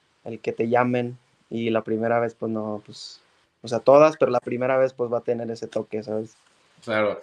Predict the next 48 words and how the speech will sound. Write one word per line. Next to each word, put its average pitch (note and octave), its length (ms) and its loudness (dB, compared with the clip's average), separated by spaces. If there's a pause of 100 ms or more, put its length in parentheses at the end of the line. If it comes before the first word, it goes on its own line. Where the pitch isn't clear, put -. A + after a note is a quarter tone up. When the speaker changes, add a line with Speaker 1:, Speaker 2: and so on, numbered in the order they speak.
(160)
Speaker 2:
Oye, C3+ 320 4
y A#2+ 160 -2
también A#2+ 320 2
ahí B2 240 0
con A2 140 -6
tus - 120 -14
papás, A#2+ 460 2
con A2 120 -8
tus - 180 -12
amigos, A#2 380 0
tus A2 140 -12
familiares, G#2+ 920 0
¿cómo, A#2+ 260 0
cómo, B2+ 260 -4
cómo C3 220 0
lo A2+ 120 -2
tomaron? A2 320 -4
Porque G#2+ 140 -8
es C#3+ 80 -8
que - 80 -16
te - 80 -6
digo, C#3+ 240 2
o - 40 -2
sea, G#2+ 220 -4
también A#2+ 460 -4
estar B2+ 260 -4
en C#3 120 -2
selección A2+ 400 -6
ya B2+ 80 -2
es C3 100 -8
otra A2 220 -6
cosa, C3 280 -6
hermano, G2+ 280 -8
o G2 60 -10
sea, F#2+ 220 -8 (220)
¿cómo, D3 240 6
cómo D#3 240 2
tomaron C3+ 420 2
ahí B2+ 160 -2
tus, A#2 160 -12 (220)
tus G#2 140 -14
familiares, G#2 440 -6
tus - 120 -16
amigos G#2+ 300 -4
Speaker 1:
No. D#3 180 4
Speaker 2:
esa, A2+ 100 -8
esa A2 160 -8
noticia? G2+ 460 -12